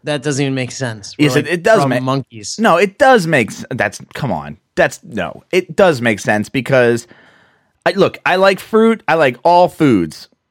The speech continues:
Speaker 2: Bananas are the ones I could, I could, I could, you know, no thanks. But I, I will eat
Speaker 1: Is,
Speaker 2: them.
Speaker 1: is it their shape?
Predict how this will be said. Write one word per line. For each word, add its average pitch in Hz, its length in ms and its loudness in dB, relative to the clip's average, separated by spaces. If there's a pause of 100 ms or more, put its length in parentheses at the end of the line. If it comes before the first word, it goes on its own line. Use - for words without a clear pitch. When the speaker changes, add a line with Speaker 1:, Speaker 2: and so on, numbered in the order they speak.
(220)
Speaker 2:
Bananas 180 520 2
are 175 60 2
the 165 100 2
ones 156 300 2
I 139 100 4
could, 120 260 -8
I 120 160 0
could, 101 260 -6 (240)
I 107 160 0
could, 90 160 -12 (240)
you 113 100 -6
know, 73 220 -8
no 143 140 -2
thanks. - 460 -8 (160)
But 185 180 2
I, 165 180 0
I 165 160 2
will 135 220 2
eat 160 100 2
Speaker 1:
Is, 170 100 0
Speaker 2:
them. 143 100 2
Speaker 1:
is 113 100 0
it 160 120 -2
their 156 140 2
shape? 151 420 -4